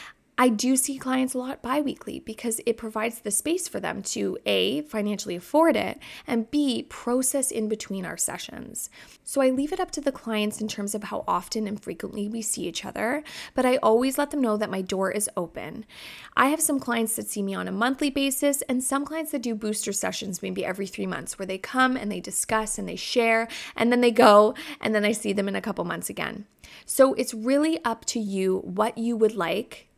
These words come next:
to be your frequency. And I feel like if you find a therapist that has other ideas around that, that would be an important discussion topic to have during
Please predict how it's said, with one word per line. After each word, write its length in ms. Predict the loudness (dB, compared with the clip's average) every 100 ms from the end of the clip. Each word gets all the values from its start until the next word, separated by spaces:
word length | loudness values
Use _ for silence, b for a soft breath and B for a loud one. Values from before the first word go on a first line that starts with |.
| -4
to 120 | -4
be 360 | -2 -2 -2
your 320 | -2 0 -2 0
frequency. 760 | -4 -4 -4 -2 -2 -2 -4 -12 B B B B
And 120 | 2 2
I 80 |
feel 320 | 2 0 2 4
like 240 | 4 2
if 220 | -4 -8 _ _
you 300 | -4 -2 -2
find 320 | 0 0 2
a 20 |
therapist 460 | 0 0 0 -4 -4
that 140 | -4
has 360 | -2 -2 -2 -2 0
other 440 | 2 4 2 0
ideas 460 | -2 -2 0 0 0
around 300 | -2 0 0
that, 240 | -2 -4 B B B
that 220 | -2 0
would 100 | 0
be 140 | 2 2
an 80 | 2
important 520 | 0 -2 -2 -2 -6
discussion 480 | -6 -6 -6 -6 -8
topic 480 | -6 -6 -6 -10 -10
to 100 | -8
have 400 | -4 -2 -4 -8
during 400 | -10 -8 -10